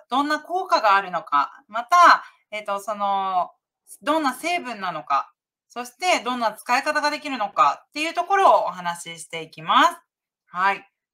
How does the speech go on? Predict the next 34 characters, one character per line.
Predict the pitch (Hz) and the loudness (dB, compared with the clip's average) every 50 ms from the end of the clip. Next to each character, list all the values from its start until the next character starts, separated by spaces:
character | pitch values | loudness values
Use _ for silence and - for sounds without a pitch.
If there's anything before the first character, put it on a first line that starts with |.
| _ _ | _ _
で、 | 196 208 202 202 | -8 -8 -6 -4
こ | - 226 | 0 2
れ | 226 214 - - | 2 2 2 0
私 | 214 - 440 453 - 466 | -4 -4 -4 -4 -4 -6
の | 466 466 392 415 427 427 415 403 381 | -6 -4 4 6 8 8 8 6 2
場 | 381 | 0
合 | |
な | 359 311 | 0 0
ん | |
で | 220 208 | -2 -6
す | - - | -10 -14
け | - 143 | -10 -6
ど、 | 151 170 190 202 202 185 - - - - _ _ _ _ | -2 2 4 6 6 6 4 2 -2 -10 _ _ _ _
あ | - 208 | -6 -6
く | 208 202 | -6 -6
ま | - 160 151 147 | -6 -6 -6 -6
で | 143 | -6
も | 139 147 | -8 -6
ね。 | 185 269 359 427 - - _ _ _ _ _ _ _ _ | -2 0 0 0 -2 -6 _ _ _ _ _ _ _ _
で、 | - 302 | -8 -6
私 | - 381 381 | -6 -4 0
は | 415 415 | 0 0
一 | 381 - - 403 | 0 0 -4 -4
つ | 392 381 381 | -4 -4 -2
目 | 381 381 349 | -2 0 4
が、 | 254 226 196 185 - - - _ _ _ | 6 8 8 6 6 0 -6 _ _ _
あ | 190 202 202 196 | -4 -4 -2 -2
の | 190 185 185 185 185 180 180 180 180 | -2 0 2 4 6 6 6 6 4
ー、 | |
リ | 190 226 247 | 2 4 4
ラ | 269 285 | 4 4
ッ | 277 - - | 4 2 -6
ク | - | -14
ス | - - 175 151 - - | -14 -12 -12 -14 -14 -16